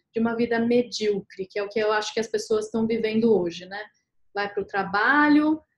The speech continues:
n-, muitas delas, tá? Não tô falando todo mundo, mas muitas delas não sentem prazer, ficam trabalhando com pessoas que não gostam e que não levam muitas vezes a lugar nenhum, né? Você tá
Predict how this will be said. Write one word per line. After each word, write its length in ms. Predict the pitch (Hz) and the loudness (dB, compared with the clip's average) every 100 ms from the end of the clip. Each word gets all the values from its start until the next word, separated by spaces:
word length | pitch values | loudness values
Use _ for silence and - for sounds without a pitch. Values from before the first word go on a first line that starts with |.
| _ _ _ _ _ - | _ _ _ _ _ 0
n-, 300 | 226 247 226 | 6 6 6
muitas 500 | 233 285 277 269 - | 6 8 6 2 2
delas, 380 | 226 214 196 190 | 2 4 2 0
tá? 120 | 233 | 0
Não 140 | 226 | 0
tô 100 | 226 | -2
falando 280 | 226 214 214 | -4 -4 -4
todo 220 | 214 202 | -4 -4
mundo, 360 | 214 262 294 247 | 0 4 4 4
mas 240 | 220 208 | -4 -6
muitas 360 | 226 226 220 208 | -2 0 -2 -2
delas 320 | 214 208 208 | 0 0 0
não 200 | 226 240 | 0 0
sentem 500 | 277 - 254 247 226 | -2 -2 -2 0 -4
prazer, 760 | 226 214 208 190 202 220 254 269 _ _ | -2 -2 -2 -2 4 4 4 0 _ _
ficam 260 | - 220 233 | -8 -2 -2
trabalhando 600 | 233 220 220 220 220 214 | 0 0 0 0 0 -2
com 140 | 226 | -4
pessoas 460 | 220 226 220 214 214 | -4 -4 0 0 -2
que 120 | - | -6
não 200 | 202 196 | -8 -4
gostam 760 | 196 226 247 262 - 262 254 254 _ _ - | 0 2 2 0 -2 0 0 -2 _ _ -2
e 200 | 247 254 | 0 0
que 140 | 277 | 2
não 220 | 254 254 | 4 4
levam 420 | 247 233 240 254 | 2 4 2 4
muitas 380 | 240 240 240 226 | 4 4 2 0
vezes 460 | 220 220 226 233 226 | 4 4 4 0 -2
a 60 | 226 | -2
lugar 440 | 226 220 214 220 | -2 0 -2 0
nenhum, 520 | 226 233 226 214 190 170 _ _ | -4 -2 0 0 -2 -14 _ _
né? 120 | 202 | -8
Você 220 | 208 - 208 | -6 -8 -8
tá 180 | 214 | -8